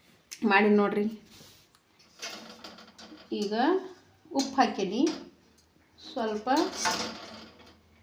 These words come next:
ಅಜ್ವಾಯಿನ್ ಹಾಕೀನಿ, ಮ್ಯಾಗ ಸ್ವಲ್ಪ ಎಣ್ಣೆ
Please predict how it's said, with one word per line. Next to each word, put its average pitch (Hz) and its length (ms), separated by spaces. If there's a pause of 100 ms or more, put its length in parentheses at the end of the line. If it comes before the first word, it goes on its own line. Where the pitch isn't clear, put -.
(1400)
ಅಜ್ವಾಯಿನ್ 262 340
ಹಾಕೀನಿ, 226 340 (680)
ಮ್ಯಾಗ 269 180 (100)
ಸ್ವಲ್ಪ 233 200 (640)
ಎಣ್ಣೆ 277 160